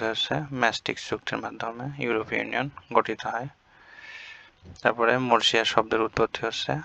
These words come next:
আরবি ভাষা থেকে। তারপরে ষোলো নম্বর একটা ম্যাথ,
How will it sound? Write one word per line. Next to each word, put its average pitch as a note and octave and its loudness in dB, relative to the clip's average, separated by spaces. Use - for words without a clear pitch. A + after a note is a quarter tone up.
আরবি A2+ 0
ভাষা A2 0
থেকে। A2+ -6
তারপরে A#2 4
ষোলো A#2+ 6
নম্বর A2+ 4
একটা - 2
ম্যাথ, A2+ 2